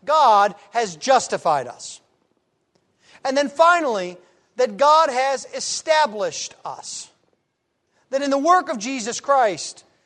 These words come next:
we are not only redeemed, but we are established by God Himself. God is for us, God has justified us, and God has established us.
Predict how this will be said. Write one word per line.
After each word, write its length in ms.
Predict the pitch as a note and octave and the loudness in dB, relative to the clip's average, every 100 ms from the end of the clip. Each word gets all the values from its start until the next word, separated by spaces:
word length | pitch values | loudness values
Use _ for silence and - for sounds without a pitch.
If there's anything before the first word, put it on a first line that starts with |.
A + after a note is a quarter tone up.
| _ _ | _ _
we 140 | A#3 C4+ | -6 -2
are 120 | C4+ | 0
not 240 | D#4 F4 | 4 4
only 320 | F4 D#4 C4+ | 4 0 -4
redeemed, 800 | A#3+ G3 F3 C#4+ C#4 F#3+ C#3 A#2+ _ _ | -8 -10 -8 -6 -6 -10 -14 -18 _ _
but 120 | - C4 | -16 -10
we 160 | D4+ | -2
are 240 | C#4+ C#4 A#3+ | 2 2 2
established 1040 | - - - D4 D4+ A3+ G3+ D#3 - - | -6 -6 2 6 6 6 0 -4 -6 -8
by 160 | G#3+ F#3+ | -4 -2
God 340 | F3 G#3 G3 | 4 6 6
Himself. 720 | E3+ E3+ F3+ D3+ B2 - - - | 2 -6 -4 -2 -4 -16 -20 -2
God 280 | A#3+ C#4 B3+ | 4 6 4
is 140 | G#3+ | -2
for 340 | - C4 C4 | -2 4 4
us, 280 | C4 B3 - - _ _ _ E3+ | 4 0 -8 -16 _ _ _ 2
God 260 | A#3+ B3 | 6 6
has 180 | A3 G3 | 4 -2
justified 720 | C#3 C4 B3+ A#3+ F#3+ F3 D#3 | 0 2 2 -2 -6 -4 -4
us, 360 | C#3 B2+ - _ _ _ _ _ _ - | -8 -16 -20 _ _ _ _ _ _ -18
and 160 | G3+ E3 | -16 -4
God 440 | A3+ G3+ F3+ D#3+ _ _ _ _ _ _ | 0 0 -2 -6 _ _ _ _ _ _
has 220 | G3 G3 | -8 -8
established 680 | G3 - G3+ F3 C#3+ B2+ - | -8 -6 -2 -2 -4 -16 -18
us. 340 | B2 - - | -20 -20 -20